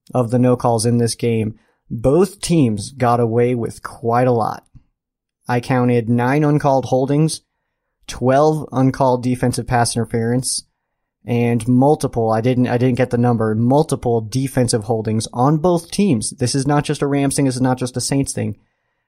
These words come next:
They were letting them play. And if they wouldn't have done that, if they would have been calling everything, then each team would have had well over a hundred yards worth of penalties and definitely over ten apiece,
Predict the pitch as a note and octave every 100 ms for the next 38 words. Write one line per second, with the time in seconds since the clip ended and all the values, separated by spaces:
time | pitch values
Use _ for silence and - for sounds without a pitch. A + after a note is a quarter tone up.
0 | _ - G#2+ B2 F#3 E3+ D#3+ C#3 C3 B2
1 | B2 - - _ _ _ - B2+ B2+ B2+
2 | A#2+ - C3+ B2+ - C3 B2+ A2+ A2+ F3
3 | F#3 B2+ A#2+ A2+ A#2 A#2+ A2+ A2 G#2+ B2
4 | - - _ - A#2+ A2+ A#2+ A#2 C#3+ F#3
5 | D#3+ D#3 D3+ D3 C#3+ C3 A#2 A#2+ A2+ A#2
6 | A2+ A2+ A#2 - _ _ - B2 B2 A#2
7 | A#2 A#2 A#2 _ _ _ _ - D3+ D3+
8 | - C#3 C3+ B2+ A#2 A#2+ A2+ A2+ A2 A2+
9 | C#3+ F#3+ C3+ A#2+ A2+ A#2 A#2 A2+ A2+ A2
10 | A2 A#2 A2 A#2+ A2 A2 A2+ A2 - A#2+
11 | A#2 A2 B2+ D3 C3+ B2 A#2+ A#2 A2 A#2
12 | - A2 A2 A2 A2+ - - -